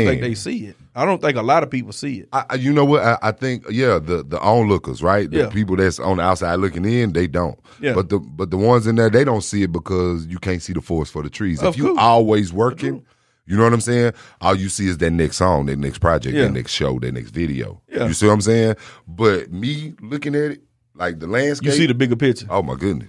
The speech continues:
Speaker 2: Hey,
Speaker 1: Yeah.
Speaker 2: Fly Man, they killing, bro.
Speaker 1: Yeah, they
Speaker 2: Killing.
Speaker 1: really is.
Speaker 2: Yeah, they killing.
Speaker 1: Well, what do you think about, far as the climate of rap now? Now, we're in our thirties. We're in our mid-thirties and
Speaker 2: Word.
Speaker 1: stuff like that.
Speaker 2: Word.
Speaker 1: And it's a different,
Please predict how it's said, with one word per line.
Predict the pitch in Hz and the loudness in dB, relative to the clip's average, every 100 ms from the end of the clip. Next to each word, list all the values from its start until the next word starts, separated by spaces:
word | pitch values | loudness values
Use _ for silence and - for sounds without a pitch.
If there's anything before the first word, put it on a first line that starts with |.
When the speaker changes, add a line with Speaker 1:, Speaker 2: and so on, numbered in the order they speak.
| _ - | _ -4
Speaker 2:
Hey, | 95 | 2
Speaker 1:
Yeah. | 151 | 4
Speaker 2:
Fly | 90 92 | 4 2
Man, | 95 98 | 2 2
they | 90 71 | 0 -4
killing, | - 123 113 67 | -8 -12 -10 -12
bro. | 82 110 _ - | -14 -16 _ 0
Speaker 1:
Yeah, | 285 160 | 2 4
they | 175 | 4
Speaker 2:
Killing. | 226 | 2
Speaker 1:
really | 247 247 294 | 0 0 0
is. | - | -2
Speaker 2:
Yeah, | 120 139 104 | -4 -2 -2
they | 95 110 | -2 -4
killing. | - 98 104 | -8 -8 -2
Speaker 1:
Well, | 185 190 | 2 4
what | 233 | 4
do | 202 | 2
you | 190 | -2
think | 180 160 | -2 -2
about, | 139 135 123 - - _ _ _ _ _ _ _ - | 0 0 0 -4 -14 _ _ _ _ _ _ _ 2
far | 151 135 | 4 4
as | |
the | 113 | 0
climate | 107 139 135 123 113 - | -10 -6 -4 -4 -8 -10
of | 104 95 92 _ _ _ _ | -10 -10 -12 _ _ _ _
rap | 107 120 107 | -2 0 -2
now? | 113 104 | -6 -4
Now, | 117 123 | 0 0
we're | 117 160 202 | 2 4 4
in | 202 | 4
our | 175 185 | 4 4
thirties. | 185 143 98 98 - - | 2 -4 -4 -10 -18 -12
We're | 117 143 | -6 -4
in | |
our | 170 | -4
mid-thirties | 147 143 151 123 123 120 | -6 -6 -8 -8 -6 -2
and | 80 | 2
Speaker 2:
Word. | 82 90 | 2 0
Speaker 1:
stuff | |
like | 117 110 | -4 -6
that. | 107 110 - - | -8 -12 -14 -14
Speaker 2:
Word. | 80 71 62 | -12 -10 -6
Speaker 1:
And | 135 131 123 | -2 0 0
it's | 147 139 | 0 0
a | 120 | -2
different, | 104 107 135 143 147 131 | -2 -2 -2 -2 -2 -2